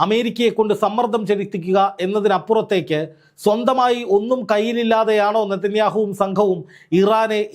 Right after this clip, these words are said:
എന്നേക്കുമായി അവസാനിപ്പിക്കാൻ ഇറങ്ങിയത് എന്ന ചോദ്യം വളരെ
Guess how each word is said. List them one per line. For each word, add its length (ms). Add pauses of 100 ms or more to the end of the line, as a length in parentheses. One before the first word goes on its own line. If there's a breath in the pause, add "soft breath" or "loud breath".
എന്നേക്കുമായി 800
അവസാനിപ്പിക്കാൻ 720 (100)
ഇറങ്ങിയത് 460 (100)
എന്ന 120 (100)
ചോദ്യം 280 (400 soft breath)
വളരെ 300